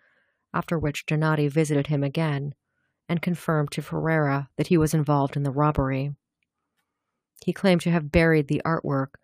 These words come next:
and would start negotiation for his release once the investigation cooled down.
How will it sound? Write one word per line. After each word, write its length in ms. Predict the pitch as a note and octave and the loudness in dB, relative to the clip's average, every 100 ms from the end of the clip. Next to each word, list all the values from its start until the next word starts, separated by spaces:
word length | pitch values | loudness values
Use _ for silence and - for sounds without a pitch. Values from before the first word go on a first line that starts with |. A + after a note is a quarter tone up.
| _ _ - | _ _ -4
and 160 | D#3+ | -2
would 100 | D3+ | -2
start 320 | - F3 D#3+ | 0 2 2
negotiation 720 | D3 D#3+ D#3 - D3+ D3+ - D3 | 2 2 2 2 2 2 0 -6
for 160 | C#3 | -4
his 220 | C#3+ C#3+ | -4 -4
release 560 | D3 C#3+ D#3 C3+ - - _ _ _ _ | -6 -2 -2 -2 -6 -16 _ _ _ _
once 240 | E3 E3+ - | -2 0 0
the 120 | D#3+ | 0
investigation 760 | D3 D3+ - C#3 D#3 D3+ D3 | 2 0 0 0 2 2 -2
cooled 360 | C#3+ - D3 C3 | 2 4 4 0
down. 500 | D3+ D3 C#3 D3 | 0 0 0 -6